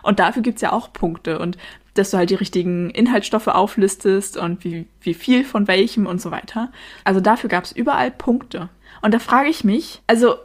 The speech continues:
selbst wenn du ein Präparat herstellst, was halt am Ende nicht abgabefähig wäre in der, in,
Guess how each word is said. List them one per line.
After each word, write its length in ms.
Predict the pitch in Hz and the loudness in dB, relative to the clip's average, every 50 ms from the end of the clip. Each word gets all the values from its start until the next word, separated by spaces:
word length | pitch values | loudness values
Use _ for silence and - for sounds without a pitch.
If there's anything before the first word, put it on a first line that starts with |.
| - - | -10 -4
selbst 360 | 202 220 226 254 - - - | 0 2 2 2 0 -2 -2
wenn 140 | 226 247 285 | 0 0 2
du 100 | 285 262 | 2 2
ein 60 | 226 | 2
Präparat 580 | 220 - 208 - - - 180 190 - - - - | 2 0 -4 -6 -2 0 2 2 2 0 -2 -6
herstellst, 640 | 190 180 180 - - - 185 180 208 294 - - - | -6 -4 -4 -6 -8 -6 -6 -4 -4 -6 -6 -4 -4
was 220 | 202 202 - - | -4 -2 0 -2
halt 140 | 196 185 202 | 0 0 0
am 100 | 190 - | 0 0
Ende 220 | 196 220 247 269 | 0 0 2 2
nicht 200 | 233 240 - - | 2 2 0 -2
abgabefähig 840 | - - - - 220 202 196 190 185 - - 190 180 180 - - - | -6 -6 -2 0 0 0 0 -4 -8 -8 -8 -8 -8 -8 -8 -4 0
wäre 300 | 165 165 165 160 175 - | 0 0 0 -2 -4 -6
in 200 | - 170 175 170 | -4 -4 -6 -6
der, 320 | 160 165 165 170 185 - - | -6 -6 -8 -8 -10 -12 -14
in, 540 | - - - 185 170 175 165 - 220 226 | -14 -10 -8 -8 -8 -8 -8 -8 -10 -10